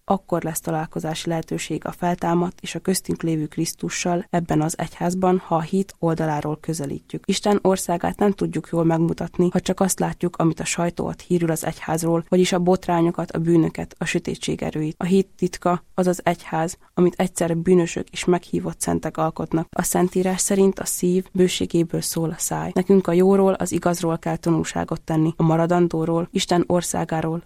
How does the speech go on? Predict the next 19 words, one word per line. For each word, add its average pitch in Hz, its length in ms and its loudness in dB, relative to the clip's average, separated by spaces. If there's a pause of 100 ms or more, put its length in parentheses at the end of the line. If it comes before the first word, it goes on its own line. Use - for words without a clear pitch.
a 180 100 2
békéről, 170 640 2
az - 160 -2
örömről, 165 600 0
ami 170 180 4
nem 147 160 0
múlik - 340 -6
el. - 160 -6 (100)
Az - 160 -6
előadásában 190 800 2
Varga 190 280 0
László, 170 340 -4
a 165 60 0
nap 170 200 -2
lelkivezetője, 165 760 -4
szólt 170 320 -2
a - 60 -6
családok 165 500 -2
fontosságáról 185 960 0